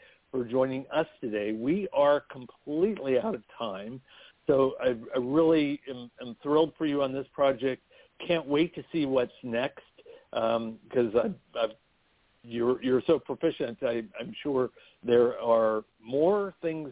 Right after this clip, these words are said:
to come, and, um, certainly more things that need to be made for, um, the, the marginalized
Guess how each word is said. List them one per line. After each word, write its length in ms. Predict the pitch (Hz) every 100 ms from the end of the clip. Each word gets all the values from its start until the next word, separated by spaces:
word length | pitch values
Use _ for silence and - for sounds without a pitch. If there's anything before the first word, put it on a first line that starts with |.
| -
to 60 | 127
come, 460 | - 123 107 107 _ _ _ -
and, 500 | 120 123 117 117 120
um, 340 | 120 110 110 -
certainly 300 | 151 135 127
more 220 | 127 131
things 260 | 131 131 117
that 160 | 123 117
need 280 | 120 127 -
to 60 |
be 120 | 120
made 460 | 110 113 113 110 104 - - - _ _
for, 500 | 120 117 113 117 -
um, 360 | 113 104 104 101 -
the, 380 | 110 107 107 104 107 107
the 60 |
marginalized 760 | 110 113 113 120 117 113 110